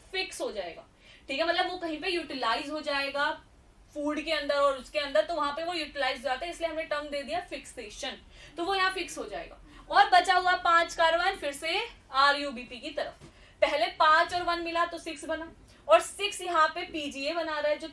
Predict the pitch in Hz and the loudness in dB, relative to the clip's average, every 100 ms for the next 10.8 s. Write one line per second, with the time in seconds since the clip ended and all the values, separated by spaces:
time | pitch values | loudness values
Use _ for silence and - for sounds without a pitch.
0 | - 349 349 311 262 269 262 226 - 202 | -10 -6 -2 0 -2 -6 -12 -14 -10 -8
1 | 240 277 285 311 330 320 269 285 269 302 | -4 -4 -4 -8 -4 0 0 0 -4 -6
2 | 381 - - - - 269 311 311 294 285 | -6 -8 -16 -20 -4 2 2 2 -2 -4
3 | 294 285 269 262 262 - - - 247 370 | -10 -8 -10 -8 -12 -12 -20 -6 2 2
4 | 381 349 339 339 330 359 359 370 453 403 | 6 4 4 -4 -6 -8 -6 -8 -8 -8
5 | 370 349 320 294 302 311 294 285 480 381 | -8 -2 0 2 0 0 -2 -2 -8 -10
6 | 214 294 349 320 294 294 294 277 277 311 | 0 0 2 2 0 -2 -8 -4 -2 -2
7 | 262 277 311 254 - 494 240 254 269 330 | -4 -2 -2 -4 -8 -6 -4 -4 -4 -8
8 | 302 269 269 285 - - - - - - | -14 -8 -6 -6 -10 -18 -18 -20 -20 4
9 | 330 330 254 381 359 320 339 339 339 403 | 6 6 4 0 2 2 0 -2 -2 0
10 | 339 311 311 302 381 403 - | 2 2 2 -4 -4 -4 0